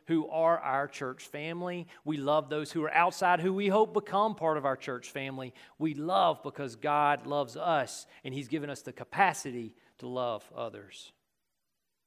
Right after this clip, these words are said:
And when we do this, we are showing those around us the gospel. I hope you heard in life group this morning, uh, as you read through that, I hope, uh, your teacher pointed out Pastor Paul's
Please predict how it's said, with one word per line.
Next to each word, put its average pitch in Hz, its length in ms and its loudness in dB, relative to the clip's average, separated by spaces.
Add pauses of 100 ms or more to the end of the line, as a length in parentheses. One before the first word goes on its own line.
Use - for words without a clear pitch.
(340)
And 135 180 -8
when 160 140 -6
we 185 140 -2
do 202 280 -2
this, 139 380 -4
we 151 300 -4
are 180 160 0
showing 156 540 -4
those 165 380 -10
around 147 380 -4
us 135 140 -10
the 175 100 -10
gospel. 165 600 -8 (840)
I 160 80 6
hope 214 200 6
you 202 80 4
heard 208 220 6
in 185 100 0
life 196 260 6
group 190 160 -2
this 160 200 -8
morning, 185 400 -2 (240)
uh, 131 60 -4
as 143 220 -2
you 147 140 -8
read 190 320 2
through 202 260 0
that, 165 220 6
I 156 60 4
hope, 196 300 2
uh, 151 220 0
your 147 120 -8
teacher 202 360 -4
pointed 180 340 -2
out 175 280 6
Pastor 180 300 -2
Paul's 185 520 2